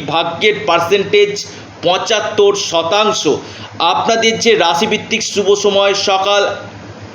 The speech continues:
এগারোটা পঞ্চাশ মিনিট থেকে দুটো চল্লিশ মিনিট পর্যন্ত সময়টা শুভ।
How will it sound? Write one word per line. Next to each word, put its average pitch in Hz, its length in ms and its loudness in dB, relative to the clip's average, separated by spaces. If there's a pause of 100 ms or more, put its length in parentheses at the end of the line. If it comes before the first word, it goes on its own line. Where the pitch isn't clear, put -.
(360)
এগারোটা 202 680 2 (340)
পঞ্চাশ 196 520 -2
মিনিট 202 200 0
থেকে 190 240 2
দুটো 185 500 4 (760)
চল্লিশ 202 440 2
মিনিট 196 280 0
পর্যন্ত 185 520 2
সময়টা 175 840 0 (100)
শুভ। 135 500 0